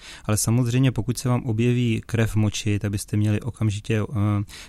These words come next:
vyhledat lékaře a nechat se vyšetřit, protože může to být samozřejmě banální zánět močového měchýře, může to být, dejme tomu, i třeba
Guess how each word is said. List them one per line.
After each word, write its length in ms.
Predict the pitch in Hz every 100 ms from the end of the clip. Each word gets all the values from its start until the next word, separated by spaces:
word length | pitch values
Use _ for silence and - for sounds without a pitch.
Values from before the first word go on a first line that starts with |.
| -
vyhledat 360 | 110 110 113
lékaře 440 | 104 104 110 107 110
a 60 |
nechat 260 | 110 104 107
se 100 | -
vyšetřit, 460 | 110 - - - 95
protože 340 | 101 113 117
může 260 | 101 117 123
to 120 | 127
být 80 | 123
samozřejmě 640 | - 120 117 120 123 120 - - -
banální 460 | 107 113 117 123 117
zánět 280 | 110 110 117
močového 360 | 113 123 117
měchýře, 520 | 117 107 113 107 110
může 260 | 107 107 104
to 140 | -
být, 260 | 107 110 -
dejme 300 | 101 101 104
tomu, 280 | 107 110 110
i 40 |
třeba 360 | 104 - 104